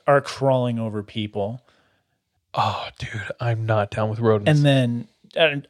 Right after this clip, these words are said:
Speaker 1: I don't know what happened after that, but, dude, that was, to me, one of the scariest things possibly could happen.
Speaker 2: Oh my gosh.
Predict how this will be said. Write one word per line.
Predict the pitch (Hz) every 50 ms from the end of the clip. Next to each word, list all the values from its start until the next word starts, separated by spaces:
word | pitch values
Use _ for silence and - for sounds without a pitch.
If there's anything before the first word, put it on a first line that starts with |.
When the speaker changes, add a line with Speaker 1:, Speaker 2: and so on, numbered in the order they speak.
| 143 143
Speaker 1:
I | 156
don't | 156 143 139
know | 135 131 127
what | 123 117
happened | 110 127 127 113 120 117 113
after | 110 110 - 120
that, | 120 117 110 107 -
but, | 123 113
dude, | - 123 117 110
that | 113 131 135
was, | 131 131 127 - - - _ _ _ _ _ - 180 _ - -
to | - 170
me, | 160 165 165 156 143
one | 139 131 120
of | 113
the | 117 113
scariest | - - 139 117 110 110 101 - -
things | - 110 117 123 - - _ -
possibly | - - - 131 131 127 123 - - - 117 113 117 117 113
could | 110 - 131 117
happen. | 107 113 98 - - - - -
Speaker 2:
Oh | 139 147 147 147 139
my | 123 107 98 90 - - - _ 95 101 104 117 120 123
gosh. | 131 151 170 165 160 143 123 113 - - - - - -